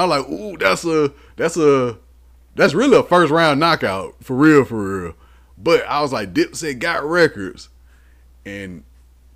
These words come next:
it went downhill. Like, it, it was the complete opposite. From the Lots first record, they was in control. From Dipset first record, they weren't in control. You know what I'm saying? It was just the volume they played, "I'm Ready."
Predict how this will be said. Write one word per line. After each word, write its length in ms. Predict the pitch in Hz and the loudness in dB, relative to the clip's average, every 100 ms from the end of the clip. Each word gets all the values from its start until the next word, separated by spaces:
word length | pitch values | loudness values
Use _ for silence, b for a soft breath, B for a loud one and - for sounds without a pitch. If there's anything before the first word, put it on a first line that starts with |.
| - | -8
it 100 | 120 | -4
went 220 | 127 113 | -4 -6
downhill. 680 | 110 123 117 113 113 98 92 | -6 -8 -8 -8 -8 -8 -8
Like, 280 | 107 98 - _ _ _ _ | -8 -8 -14 _ _ _ _
it, 320 | 147 160 147 | -2 0 -2
it 60 | 147 | -4
was 140 | 151 | -2
the 120 | 139 123 | -2 -2
complete 380 | 120 160 175 | -4 -4 -2
opposite. 520 | 131 135 107 - 78 - _ _ _ | 0 -2 -4 -12 -18 -20 _ _ _
From 220 | - 120 | -10 -8
the 100 | 92 | -6
Lots 320 | 98 170 185 - | 2 2 2 0
first 300 | 185 180 165 | 0 2 2
record, 440 | 180 180 175 117 | 2 2 0 0
they 140 | 135 | 2
was 160 | 156 147 | 2 2
in 140 | 151 | 0
control. 500 | 143 - 151 139 131 | -2 -2 0 2 0
From 220 | 123 113 101 | -2 -6 -4
Dipset 400 | 139 120 131 117 | -4 -4 -6 -4
first 260 | 127 117 | -4 -4
record, 360 | 110 113 110 98 | -2 -4 -4 -6
they 100 | 104 | -4
weren't 360 | 104 98 87 | -4 -6 -6
in 80 | 85 | -12
control. 580 | - 65 82 73 71 - b b b - | -14 -14 -14 -14 -16 -18 b b b -8
You 100 | 131 | -2
know 180 | 147 131 | 0 0
what 60 | |
I'm 80 | 127 | -2
saying? 600 | 117 131 127 120 113 95 | -2 -2 0 -2 -2 -4
It 40 | 131 | -4
was 180 | 127 | -2
just 480 | 117 113 110 101 90 | -4 -4 -6 -8 -12
the 100 | 95 | -14
volume 560 | 80 117 127 127 123 120 | -6 0 2 2 -2 -4
they 120 | 107 | -8
played, 340 | - 131 131 | -6 -2 -2
"I'm 260 | 120 90 90 | -4 -8 -8
Ready." 460 | 107 120 113 110 | -4 -2 -2 -6